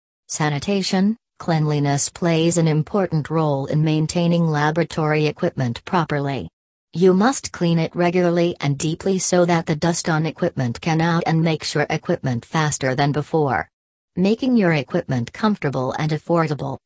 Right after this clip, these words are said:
you must carry out all the dirt from equipment exteriors and must take the consultant from the lab manager for the safety of the equipment.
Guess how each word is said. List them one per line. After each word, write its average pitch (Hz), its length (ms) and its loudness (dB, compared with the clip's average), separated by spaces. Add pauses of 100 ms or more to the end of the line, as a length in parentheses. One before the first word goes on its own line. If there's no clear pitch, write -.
(140)
you 190 140 2
must 220 300 0
carry 196 380 0
out 165 280 0
all 208 240 4
the 240 120 2
dirt 214 320 0
from 151 200 0
equipment 139 580 -2
exteriors 147 840 0
and 151 160 0
must 170 300 0
take 190 300 -2
the 170 100 -2
consultant 160 680 0
from 156 220 -2
the 156 100 0
lab 156 300 0
manager 165 500 0
for 156 180 -2
the 143 80 0
safety 170 500 2
of 147 140 0
the 147 140 2
equipment. 139 640 -2